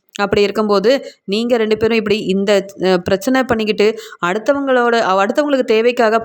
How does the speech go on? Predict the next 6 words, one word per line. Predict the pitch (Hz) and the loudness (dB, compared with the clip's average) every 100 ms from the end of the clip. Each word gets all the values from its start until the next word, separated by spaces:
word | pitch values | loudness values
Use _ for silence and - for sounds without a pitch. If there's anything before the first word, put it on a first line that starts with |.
| 208 | -2
பணத்தெல்லாம் | 226 247 254 | 0 0 0
கொடுத்துக்கிட்டு | 233 220 214 196 226 - - - | 0 0 0 0 -2 -4 -20 -8
இப்படியா | 190 269 294 277 247 220 | -4 0 2 4 4 2
பிரச்சனை | 214 214 269 | 0 0 -2
பண்ணிக்கிட்டு | 262 233 208 208 | 0 -2 -2 0
இருப்பீங்க? | 202 196 208 | 0 0 -2